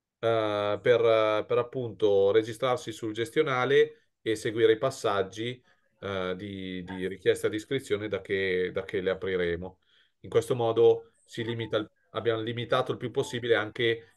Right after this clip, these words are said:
il solo fatto di dover stampare il P D F, compilarlo a mano, firmarlo, scansionarlo, rimandarlo e, e così via.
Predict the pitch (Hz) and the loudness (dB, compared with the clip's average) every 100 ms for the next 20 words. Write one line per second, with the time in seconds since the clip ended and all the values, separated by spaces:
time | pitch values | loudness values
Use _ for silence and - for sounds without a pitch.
0 | _ 104 - 123 113 117 117 113 113 120 | _ -12 -4 2 4 4 2 0 0 -6
1 | 110 104 110 101 - 98 117 113 107 117 | -2 2 4 4 0 -6 0 0 0 0
2 | 123 117 104 101 95 104 104 110 123 117 | 2 2 0 -8 -6 -2 0 0 -2 -2
3 | 104 92 107 - 117 113 98 95 90 _ | -2 -6 -6 -4 -2 -2 -2 -4 -4 _
4 | _ - 110 104 - 110 117 113 104 98 | _ -10 -6 -4 -4 -2 -2 0 0 0
5 | 101 101 107 113 107 98 98 95 92 _ | 0 -6 -4 0 0 0 2 2 0 _
6 | _ _ 98 95 90 87 87 95 92 90 | _ _ -4 -2 0 0 -2 -6 -8 -8
7 | 90 85 85 85 | -8 -6 -6 -6